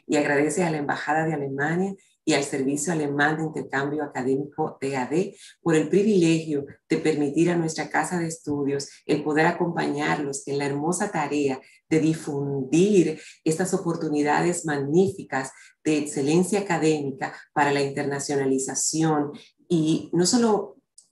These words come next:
ver esta excelencia académica promovida a través de estas oportunidades de becas, sino que ellas mismas impulsan un crecimiento profesional y personal en todos aquellos que participan.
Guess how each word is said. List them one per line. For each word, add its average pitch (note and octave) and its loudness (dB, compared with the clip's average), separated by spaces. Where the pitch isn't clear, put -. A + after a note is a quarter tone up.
ver F#3+ 2
esta F#3 0
excelencia F#3 0
académica E3 -2
promovida D3 -2
a D3+ 0
través D3+ 2
de D#3 0
estas E3 -4
oportunidades D3+ -2
de C#3+ -2
becas, C#3+ -2
sino E3+ 2
que F3+ 2
ellas G3 4
mismas E3+ -2
impulsan D#3+ -2
un F3 2
crecimiento E3 0
profesional F3+ 0
y D3 0
personal C#3+ -4
en D#3 0
todos E3 0
aquellos D#3 -4
que D#3 -6
participan. C3+ -4